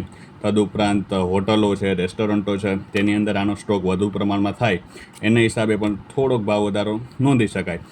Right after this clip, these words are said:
આમ આ બે કારણોને હિસાબે કપાસિયા તેલમાં સો થી દોઢસો રૂપિયા જેવો ભાવ વધારો ગણી શકાય.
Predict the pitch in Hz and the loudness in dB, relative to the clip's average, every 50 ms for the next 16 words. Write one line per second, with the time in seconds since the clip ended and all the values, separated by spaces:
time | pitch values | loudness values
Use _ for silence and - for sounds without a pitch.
0 | - - - - - 104 120 131 143 147 139 110 110 107 104 107 120 131 131 127 | -20 -20 -16 -8 -2 0 2 2 2 0 0 0 -2 0 2 2 0 0 2 0
1 | 120 117 117 113 113 110 104 104 101 - 110 104 104 107 101 - 101 90 - 113 | 0 2 4 2 4 4 2 2 0 0 -2 0 0 0 0 -2 -4 -4 -2 -2
2 | 113 110 - 117 107 98 95 101 98 98 98 98 98 - - 104 95 - 101 95 | -2 -2 -2 -2 -2 -2 0 -2 0 0 0 -2 -2 -2 -4 -4 -2 -2 -2 -2
3 | 90 92 92 - - 113 110 107 104 104 117 110 104 107 107 104 104 104 104 104 | -2 -2 -4 -2 0 2 2 2 2 2 0 0 2 2 2 2 2 2 2 2
4 | 104 104 107 104 104 98 104 104 104 104 - 107 95 - 107 104 | 2 2 0 0 -2 0 0 0 0 0 -2 -6 -4 -2 -2 -2